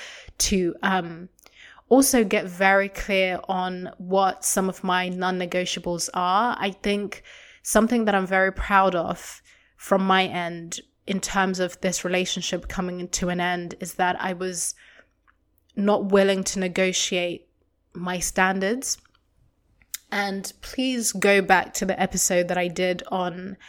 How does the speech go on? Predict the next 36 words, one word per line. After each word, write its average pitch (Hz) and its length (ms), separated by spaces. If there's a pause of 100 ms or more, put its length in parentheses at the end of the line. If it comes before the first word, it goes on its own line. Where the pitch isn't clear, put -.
(1400)
do 202 140
you 226 360
have 202 360
high 190 280
standards 180 760
or 180 420
unrealistic 175 640
expectations? 175 800
'Cause 185 200
there 196 140
really 226 300
is 190 100
a 185 80
difference 180 440
between 185 440
unrealistic 180 640
expectations 220 1000 (100)
and 180 440 (320)
having 185 280
high 175 220
standards. 170 680 (300)
For - 220
me, 226 380
when 202 180
I 196 60
talk 196 280
about 180 260
standards, 180 600
it's - 240
mainly 208 240
things 190 340
that 180 140
are 175 80
related 180 540
to 170 340
characteristics 190 1160